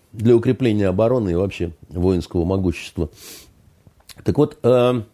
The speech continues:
э, что, собственно говоря, он мог? Он приехал и начал тут вот пэк-мэк, вот, ну, собственно, чем его оснастили.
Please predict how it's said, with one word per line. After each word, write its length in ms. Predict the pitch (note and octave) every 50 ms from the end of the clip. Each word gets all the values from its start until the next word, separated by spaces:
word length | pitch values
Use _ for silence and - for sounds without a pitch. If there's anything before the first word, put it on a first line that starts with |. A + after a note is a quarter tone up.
| _ _ _ _ _ _ _ _ _ _ _ _ _ _ _ _ _ _ _ _ _ _ _ _ _ _ _ - - _ _ _
э, 680 | - G2 G2 G2 F#2+ F#2+ F#2+ F#2+ F#2 F#2 F#2 F2+ F2+ F2+ -
что, 200 | - - - G#3+
собственно 380 | - - F#3+ - - D#3 D3 C#3
говоря, 340 | B2 C3 C3+ D3 D3+ D#3+ D3+
он 120 | C#3+ C3+
мог? 440 | B2+ B2 A#2 A2+ F2 - - - - _ _ _ _ _ _ _ _ _ _ _ _ _ _ _ _ _ - - - _ -
Он 180 | - D3+ F3+ E3
приехал 760 | - - G3 G#3 G#3 A#3 B3 A3+ A#3 - D3+ G#2+ D#2+ C#2+ - _ _ _ _ _ _ _ _ _ _ _ _ _ _ _ _ _ _ _ _ _ _ _ _ _ _ _
и 100 | - D3
начал 500 | F#3 G3 G#3+ A3 G#3 G#3 - E3+ D#3 D3+
тут 260 | - - D#3+ D3+ - -
вот 260 | D#3+ E3+ D#3 - - -
пэк-мэк, 600 | G#3+ A3 G#3 G3+ - - E3+ F#3 G3 F#3+ F3+ -
вот, 160 | C#3+ B2 -
ну, 160 | F3+ F#3 D3
собственно, 360 | - - D#3+ A#2+ - D#3+ D3+ C3+ - - - -
чем 200 | - - G3 F3
его 240 | D3+ D3+ D#3 D#3+ D3+
оснастили. 680 | C#3+ - - D3+ D3 - - - A#2 E2+ D2 D2 -